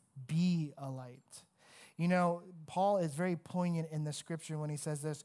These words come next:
You know, you didn't just walk around in the darkness, you were darkness.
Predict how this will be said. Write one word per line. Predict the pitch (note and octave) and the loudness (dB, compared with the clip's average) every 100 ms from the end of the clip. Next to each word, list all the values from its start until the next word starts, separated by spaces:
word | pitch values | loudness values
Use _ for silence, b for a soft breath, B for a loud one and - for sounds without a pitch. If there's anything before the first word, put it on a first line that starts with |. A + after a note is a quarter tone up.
| B B B | B B B
You | E3+ | 2
know, | F#3+ | 4
you | G3 F3+ | 4 2
didn't | G3+ B3 | 2 2
just | G3+ F#3+ | 2 -2
walk | C#3+ D3 E3 - | -2 0 0 0
around | E3 E3+ F3 | 0 2 2
in | F3+ | 0
the | |
darkness, | F3 F3+ F3+ F#3+ F#3 - - _ - | 0 0 -2 -4 -4 -6 -20 _ -8
you | C#3+ F#3+ | -2 0
were | C#3 C#3+ D3 | -2 -4 -6
darkness. | B2+ A#2+ - B2 - | -8 -14 -18 -20 -20